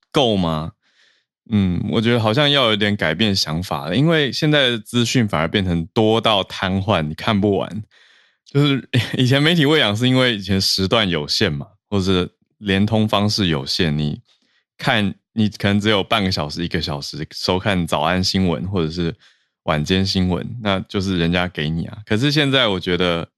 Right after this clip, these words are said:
大家可以同时接受别人的喂养，同时又自己去看自己喜欢的东西。哦，所以我觉得，诶，自己在乎什么就变很重要。嗯，好，谢谢大家的留言，我看到很多人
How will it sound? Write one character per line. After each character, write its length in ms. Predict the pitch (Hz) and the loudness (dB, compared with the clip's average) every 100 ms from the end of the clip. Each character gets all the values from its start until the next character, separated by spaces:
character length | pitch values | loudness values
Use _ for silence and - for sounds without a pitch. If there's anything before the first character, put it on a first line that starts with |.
| - | -4
大 140 | 117 | 0
家 160 | 113 110 | 0 0
可 140 | 110 | 0
以 60 | 92 | -2
同 280 | - 107 147 | 0 2 2
时 400 | - 107 107 110 | 2 2 0 0
接 280 | - 139 143 | 0 0 2
受 220 | 151 120 | 0 0
别 140 | 101 | 0
人 80 | 104 | 0
的 60 | 104 | 2
喂 220 | 123 107 | 2 2
养， 160 | 90 | 0
同 160 | 82 98 | -2 -4
时 140 | 104 | 0
又 100 | 117 | -2
自 240 | 120 139 110 | 0 -4 -4
己 60 | |
去 120 | 101 101 | -2 -2
看 240 | 113 110 | 0 -2
自 140 | 101 | 0
己 120 | 101 92 | -2 -2
喜 180 | - | -4
欢 160 | - 98 | -2 0
的 60 | 85 | 0
东 200 | 87 92 | 0 -2
西。 300 | - 87 101 - _ _ _ _ _ | -4 -8 -10 -16 _ _ _ _ _
哦， 160 | 85 78 | -16 -14
所 160 | - 95 | -4 -4
以 40 | 90 - | -4 -4
我 80 | 107 | -4
觉 140 | 107 | 0
得， 80 | 110 | -2
诶， 140 | - | 0
自 220 | 165 - 135 | -4 -2 -4
己 120 | 98 | -2
在 200 | 123 107 | 0 0
乎 140 | 104 | -2
什 140 | 101 73 | -6 -6
么 100 | 71 | -6
就 120 | 87 | -6
变 280 | - 82 - _ _ _ _ | -2 -2 -4 _ _ _ _
很 120 | 87 76 | -4 0
重 200 | 87 82 | 0 0
要。 240 | 80 71 _ _ _ _ - | -4 -8 _ _ _ _ -6
嗯， 340 | 90 80 80 110 | -2 -2 -4 -10
好， 160 | 80 76 - | -14 -16 -14
谢 120 | 98 | -6
谢 120 | 87 | -4
大 180 | 85 78 | -2 -4
家 160 | 80 | -4
的 160 | 73 76 | -4 -4
留 300 | 80 90 104 | -2 0 0
言， 220 | 117 90 | 0 -2
我 40 | 87 | -4
看 140 | 104 | -4
到 80 | 101 | -4
很 140 | 90 | -4
多 180 | 80 87 | -4 -6
人 240 | 78 80 | -6 -10